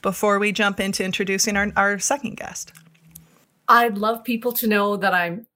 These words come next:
Speaker 2: extremely passionate about human resource management. And as you've said, putting the humanity into the work we do, it's profound, it's impactful.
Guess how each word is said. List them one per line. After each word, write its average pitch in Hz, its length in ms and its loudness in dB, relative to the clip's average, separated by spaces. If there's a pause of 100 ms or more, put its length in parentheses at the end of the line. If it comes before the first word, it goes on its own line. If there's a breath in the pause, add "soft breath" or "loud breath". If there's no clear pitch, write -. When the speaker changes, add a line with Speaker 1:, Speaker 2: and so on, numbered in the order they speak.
Speaker 2:
extremely 262 800 0
passionate 170 640 -4 (140)
about 214 260 4
human 208 300 4
resource 190 520 0
management. 185 760 -2 (420 loud breath)
And 175 240 6
as 175 180 0
you've 202 140 0
said, 202 220 0
putting 370 260 0
the 240 80 4
humanity 208 760 2
into 226 220 -2
the 208 80 2
work 208 320 -2
we 214 140 -2
do, 220 340 -2
it's 185 300 0 (100)
profound, 214 800 0
it's - 180 -2
impactful. 180 800 0